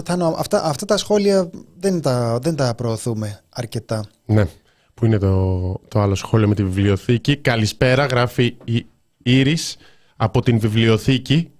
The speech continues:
Speaker 2: Έχει παρένθεση με θαυμαστικό. Θέλει να τονίσει ότι υπάρχει αυτή η βιβλιοθήκη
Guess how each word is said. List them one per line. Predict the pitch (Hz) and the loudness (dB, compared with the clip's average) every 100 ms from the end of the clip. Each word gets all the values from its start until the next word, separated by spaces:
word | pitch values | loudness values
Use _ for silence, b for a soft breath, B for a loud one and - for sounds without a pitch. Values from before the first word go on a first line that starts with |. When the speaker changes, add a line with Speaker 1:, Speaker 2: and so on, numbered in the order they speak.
| _ | _
Speaker 2:
Έχει | 113 | -6
παρένθεση | - 113 117 120 | 0 0 2 2
με | 113 | 2
θαυμαστικό. | 98 101 98 92 - - 113 | 2 2 0 -2 -4 0 0
Θέλει | 104 113 | 2 2
να | 113 110 | 2 2
τονίσει | 107 104 123 - 98 | 2 2 2 0 -4
ότι | 101 | -2
υπάρχει | 98 - 117 98 - | -4 -2 -4 -4 -10
αυτή | 87 101 | -6 -4
η | 95 | -2
βιβλιοθήκη | 87 92 92 - 143 156 | -2 0 0 2 0 -2